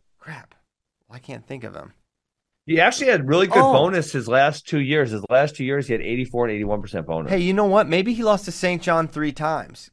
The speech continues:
Speaker 1: 'cause I know he lost to him at N C A As as a freshman. Very close
Speaker 2: Yeah.
Speaker 1: match. So he probably lost to him at the dual meet
Speaker 2: The
Speaker 1: that
Speaker 2: dual
Speaker 1: year.
Speaker 2: also,
Speaker 1: And then
Speaker 2: yeah.
Speaker 1: the Volrath loss.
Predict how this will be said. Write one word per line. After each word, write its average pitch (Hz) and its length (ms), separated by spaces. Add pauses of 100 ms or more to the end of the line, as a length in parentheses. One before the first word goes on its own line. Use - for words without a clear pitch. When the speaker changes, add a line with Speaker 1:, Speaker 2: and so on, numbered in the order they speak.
Speaker 1:
'cause 131 200
I 135 120
know 143 200
he 208 80
lost 165 220
to 165 80
him 147 100
at 127 220
N 135 140
C 123 340
A 135 180
As 113 120
as 104 100
a 98 60
freshman. 101 640
Very 120 360
close - 300
Speaker 2:
Yeah. 80 60
Speaker 1:
match. 80 260 (180)
So - 140
he 131 80
probably 143 320
lost 147 240
to 160 60
him 143 100
at 135 80
the 135 80
dual 135 320
meet 101 240
Speaker 2:
The - 120
Speaker 1:
that 80 120
Speaker 2:
dual 98 160
Speaker 1:
year. 95 80
Speaker 2:
also, 78 420
Speaker 1:
And 127 80
then 131 100
Speaker 2:
yeah. 131 100
Speaker 1:
the 110 40
Volrath 127 520
loss. 78 500